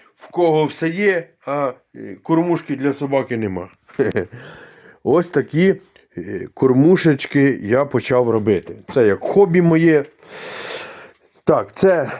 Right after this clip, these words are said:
триста п'ятдесят мілілітрів тарілочка, сімсот п'ятдесят і півтора літра. Е, для великих собак. Для великих собак є, е, різних кольора. Там такі, такі.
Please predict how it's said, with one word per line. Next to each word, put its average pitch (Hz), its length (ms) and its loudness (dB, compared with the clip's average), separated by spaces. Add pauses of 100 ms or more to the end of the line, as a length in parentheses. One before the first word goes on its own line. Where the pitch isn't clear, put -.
триста 190 460 2
п'ятдесят 139 540 2
мілілітрів 147 600 2
тарілочка, 151 920 0
сімсот 151 760 0
п'ятдесят 120 640 2
і 156 160 2
півтора 147 480 0
літра. 101 440 -2 (600)
Е, - 40 -14 (360)
для 147 200 0
великих 127 400 2
собак. 98 340 -6 (200)
Для 117 120 2
великих 135 380 0
собак 143 340 -2
є, 135 420 4 (120)
е, 113 200 2
різних 139 460 2
кольора. 110 460 0
Там 98 300 -14
такі, 139 300 -6
такі. 120 480 -8